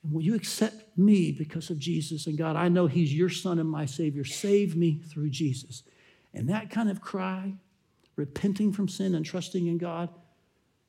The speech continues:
man, God hears and responds, and he answers, and he saves. From the mouth of the lion, from the horns of the wild oxen. Amen?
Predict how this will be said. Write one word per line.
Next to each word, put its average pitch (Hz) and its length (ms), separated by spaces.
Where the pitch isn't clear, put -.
man, 143 300
God 156 320
hears 165 340
and 151 100
responds, 135 760
and 131 140
he 175 560
answers, - 920
and 135 160
he 143 520
saves. - 1000
From 147 160
the 127 100
mouth 147 500
of 175 120
the 156 100
lion, 156 460
from 139 180
the 120 120
horns 143 500
of 131 80
the 139 80
wild 120 340
oxen. 110 520
Amen? 196 680